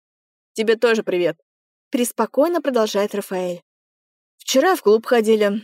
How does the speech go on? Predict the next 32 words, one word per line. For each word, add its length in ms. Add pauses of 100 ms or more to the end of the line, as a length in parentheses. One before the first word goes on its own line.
(140)
Да, 420
нормально 460
было. 320 (500)
Нет, 300
сегодня 360
точно 340
никуда 340
не 100
пойду, 460
отсыхать 520
планирую. 520 (600)
Насчёт 400
Агнии 300
не 140
знаю, 420
сама 400
её 140
спроси. 500 (180)
Ты 120
как, 200
нормально?» 520 (760)
«Да, 300
соскучился. 840 (480)
Не 100
звоню, 400
потому 340
что 180
не 120
люблю 300
по 100
телефону 460
разговаривать. 640